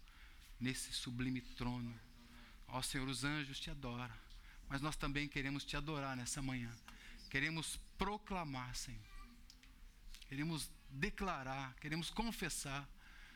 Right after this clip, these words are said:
toda a grandeza da tua pessoa, da tua obra, como o Senhor é bendito.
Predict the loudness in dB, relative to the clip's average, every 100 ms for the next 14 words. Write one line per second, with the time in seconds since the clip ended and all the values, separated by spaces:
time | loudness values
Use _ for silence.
0 | -14 -14 -8 2 2 4 4 2 4 4
1 | 4 0 -2 -4 0 0 2 2 2 2
2 | 2 4 2 0 -4 -2 2 2 4 2
3 | 0 -4 -8 -10 -16 -16 -10 2 4 4
4 | 4 2 2 2 2 0 -4 -6